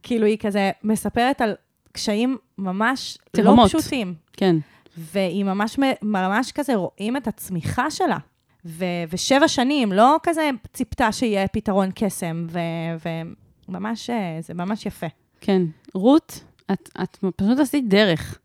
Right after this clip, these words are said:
Speaker 2: ואת כאילו סוג של, אה, אני מרגישה שפירטת לנו את כל הדרך שעשית, ואת מרגישה שיש עוד איזשהו משהו ש-,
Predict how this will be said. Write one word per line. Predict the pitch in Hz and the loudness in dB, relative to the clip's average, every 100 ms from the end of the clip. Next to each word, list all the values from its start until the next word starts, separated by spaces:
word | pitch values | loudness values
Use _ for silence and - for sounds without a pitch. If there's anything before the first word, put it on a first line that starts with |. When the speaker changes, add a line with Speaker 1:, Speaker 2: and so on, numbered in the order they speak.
| _ | _
Speaker 2:
ואת | 190 185 | -8 -6
כאילו | - 233 254 - _ - | 0 2 2 -2 _ -8
סוג | - 247 | -6 0
של, | 277 262 | 0 2
אה, | 220 180 175 175 | 4 4 4 4
אני | |
מרגישה | 180 180 208 | 2 2 -2
שפירטת | 240 - 196 247 330 262 | -2 0 4 4 4 2
לנו | 247 247 | 4 4
את | |
כל | - 247 | 4 4
הדרך | 247 214 | 6 2
שעשית, | - 175 - 320 277 | 0 -4 -2 -2 -2
ואת | 202 | -2
מרגישה | 202 185 - 254 | -2 -4 -2 -2
שיש | 247 233 | -2 0
עוד | 233 | 0
איזשהו | 214 208 - 190 | -2 -4 -2 -2
משהו | 214 - | -2 -4
ש-, | 220 | -6